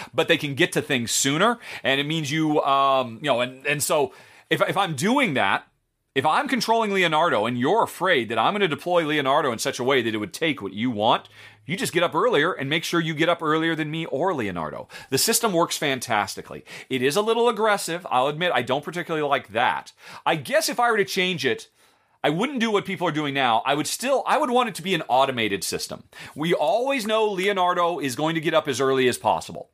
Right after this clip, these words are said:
So if you want to ensure that, you gotta get up earlier. Otherwise, Leonardo will always get up as early as possible. Leonardo will always take the market furthest to the right, right? Leonardo will always do the for hire job that's furthest to the right,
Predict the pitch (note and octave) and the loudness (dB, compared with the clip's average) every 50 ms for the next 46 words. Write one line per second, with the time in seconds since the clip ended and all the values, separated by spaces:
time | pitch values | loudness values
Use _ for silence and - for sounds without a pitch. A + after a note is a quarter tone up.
0 | _ _ _ _ _ - B2+ B2 G#2+ B2+ E3+ G3+ G#3+ A3 G#3+ G#3+ G#3 - - G3+ | _ _ _ _ _ 0 0 0 0 0 -2 0 0 0 0 0 0 0 0 2
1 | A3 A#3+ A3 - C#3 C#3 D#3+ E3+ E3+ F3 F3 F3 F3 F3 F3 F3 F3 E3 D3 D3+ | 2 2 0 0 0 0 0 2 2 2 0 0 0 0 0 2 2 2 2 2
2 | D#3+ D#3 D#3 C3 B2+ D3+ C#3+ C#3+ C#3+ C#3 C3 B2 A#2+ - C3 D#3 F3+ F3 E3+ E3 | 2 2 0 0 -2 -2 0 0 2 2 4 4 2 2 2 2 2 2 0 0
3 | C#3 B2 D3+ D3 C3+ C3+ A#2+ A#2+ A#2+ A#2 A2+ - - E2+ C#2+ - - - - - | -2 -2 0 0 0 0 -2 -2 -2 -2 -2 -2 -4 -4 -4 -4 -8 -12 -16 -18
4 | _ - - - D#3+ - C3+ D#3 G#3+ C4+ C4 A#3+ A3+ A3+ A3+ B3 A#3 A3+ E3 D#3+ | _ -16 -16 -16 -10 -4 0 0 2 2 2 2 0 2 2 2 2 2 2 2
5 | D#3 - E3 G3 A#3 B3+ C4+ C#4 C4+ - - - A3+ A3 A3 - - D3+ C3 D3 | 2 2 2 2 2 2 0 0 -2 -2 -2 0 0 0 0 0 -2 -2 0 0
6 | F3 G3+ G3 A3+ A3 A3 - _ _ _ - - - E3+ F3 F#3 F3+ F3 D#3+ - | 0 0 2 0 -2 -2 -6 _ _ _ -16 -2 2 2 4 4 4 2 0 -2
7 | - - - D3 D3+ C3 A2 G#2 E2 C#2+ - - - - - _ - - _ _ | -2 -6 -4 -2 -2 0 2 2 0 0 -2 -6 -8 -10 -10 _ -20 -20 _ _
8 | _ _ - E2 F#2 C#3 - - - - - - - - - - - B2+ C3+ D#3+ | _ _ -6 -2 -2 -2 -2 -4 -10 -20 -20 -20 -20 -20 -20 -14 -8 -4 -2 0
9 | G#3+ B3 B3+ A#3+ A3+ A3+ A3+ A3+ A#3 A#3 A#3 A3 - - - - - D#3 E3 D#3 | 0 2 2 2 2 2 2 2 2 2 2 0 -2 -4 -10 -6 -2 0 2 2
10 | C#3+ - - E3 F3 G#3 A#3 A#3+ B3 B3 A#3 G3 D#3 C3+ F#3+ G#3+ G#3+ G#3+ G#3 G3+ | 2 0 0 2 2 2 2 2 0 -2 -2 -4 -2 0 0 2 2 0 -2 -2
11 | D3+ E3 D#3+ D3 C#3+ - - C#3+ C#3 B2+ - C#3+ D3+ F3 G3+ G#3 G3+ F3 C3 A2 | -2 -2 -2 -2 -4 -2 0 0 0 0 2 2 2 4 4 4 2 2 2 2
12 | C3 B2 B2 B2+ B2 A#2+ A#2+ A2+ - _ _ _ _ _ - B2+ D#3 - - - | 2 4 4 4 4 2 0 -2 -10 _ _ _ _ _ -2 0 0 0 0 -2
13 | - - E3+ F3+ F3+ E3+ D#3+ - - E3 C#3+ C3+ A#2 G#2+ F#2 D#2 - - - | 0 2 2 4 4 2 0 -2 0 0 2 4 4 4 4 2 0 -6 -20